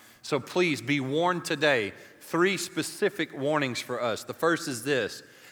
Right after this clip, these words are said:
There's a warning against apostasy. Apostasy essentially means this. You do not or you no longer believe that Jesus is Lord.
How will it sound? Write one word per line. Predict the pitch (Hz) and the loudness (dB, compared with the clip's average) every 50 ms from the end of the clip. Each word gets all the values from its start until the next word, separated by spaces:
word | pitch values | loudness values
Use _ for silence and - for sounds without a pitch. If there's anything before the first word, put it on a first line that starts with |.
| - - | -10 -2
There's | - 143 151 139 123 | 2 2 2 4 4
a | 143 | 2
warning | 131 127 135 160 196 220 208 185 156 143 139 147 | 2 2 2 2 4 4 4 4 4 2 2 0
against | 135 135 123 139 147 147 131 - - - - | -2 -2 0 2 0 0 0 -6 -10 -8 -8
apostasy. | 131 123 - - - 175 196 - - - 151 135 - - 117 95 78 71 71 - - _ _ _ _ _ _ _ _ _ _ _ _ _ _ - - - | -8 -8 -6 -2 2 2 2 2 0 -6 -6 -6 -6 -8 -10 -10 -10 -10 -14 -20 -20 _ _ _ _ _ _ _ _ _ _ _ _ _ _ -16 -6 -6
Apostasy | 123 - - - - - 208 226 226 - - - 156 - - 160 151 160 | -4 -4 -4 0 8 8 8 8 8 4 0 -6 -6 -4 -2 -2 -2 0
essentially | 151 127 - - 185 185 - - 170 156 147 139 | -2 -4 -2 -2 -2 -2 -2 0 0 0 2 2
means | 139 143 143 147 147 123 117 113 | 0 0 0 0 -2 -4 -6 -2
this. | 110 151 156 131 104 - - - - - - - _ _ _ _ _ _ _ _ _ _ _ _ _ _ _ _ _ _ _ _ _ - | 2 4 4 4 2 0 -6 -12 -14 -16 -20 -20 _ _ _ _ _ _ _ _ _ _ _ _ _ _ _ _ _ _ _ _ _ -4
You | - 156 185 170 | 0 0 0 0
do | 131 156 202 240 247 | 2 2 2 4 4
not | 240 208 190 175 175 180 180 - - | 6 6 8 8 8 6 4 2 2
or | 160 170 170 170 | 6 6 6 6
you | 156 151 165 160 | 6 2 0 0
no | 165 170 180 202 190 | 2 4 4 4 4
longer | 180 170 175 190 202 208 196 175 147 139 135 135 131 131 - - - - 120 | 4 2 4 4 4 4 4 2 4 4 4 4 4 0 -4 -16 -14 -4 2
believe | 131 147 147 147 151 160 175 208 220 190 156 135 127 127 123 117 120 - - | 4 4 4 4 4 4 4 4 4 4 4 2 2 0 -2 -4 -8 -6 2
that | 123 135 139 139 131 | 2 4 4 2 0
Jesus | - - 165 180 180 170 143 143 131 120 - - | -2 -2 0 0 0 0 2 2 2 2 0 -4
is | - 151 139 117 - | -6 -6 -6 -4 -4
Lord. | 127 123 131 135 135 120 101 85 78 - | -4 -2 0 0 2 2 0 -2 -4 -8